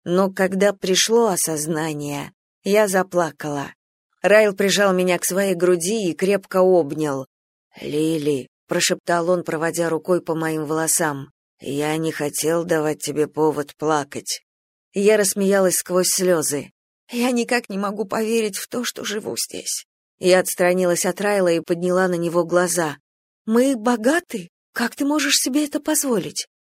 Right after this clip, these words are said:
Он рассмеялся. "Ты вышла замуж за нейрохирурга, Лили.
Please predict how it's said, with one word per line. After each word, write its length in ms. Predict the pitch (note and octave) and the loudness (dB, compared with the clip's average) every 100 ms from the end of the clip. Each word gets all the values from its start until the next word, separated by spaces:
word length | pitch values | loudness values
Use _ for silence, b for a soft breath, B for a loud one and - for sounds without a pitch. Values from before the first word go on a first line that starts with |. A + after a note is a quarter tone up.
| _ _ _ | _ _ _
Он 180 | F3+ F3+ | 0 2
рассмеялся. 960 | F3 F3 F#3 F3+ F3+ D3+ C#3 - B2+ - _ _ _ _ - | 2 0 0 2 2 0 -2 -4 -6 -12 _ _ _ _ 0
"Ты 240 | D#3+ E3+ | 4 4
вышла 420 | E3 F#3+ F#3 F3+ | 4 4 4 2
замуж 460 | D#3 F3 F#3+ F#3 E3 | 4 2 4 2 0
за 240 | C#3+ E3+ | 0 0
нейрохирурга, 1040 | E3+ F#3 F#3+ F#3 - F#3 F#3+ G3+ E3 C3+ C#3+ | 2 2 2 2 2 2 4 4 2 0 0
Лили. 560 | D3+ F#3+ D#3+ A#2+ A2 | 4 4 2 -2 -6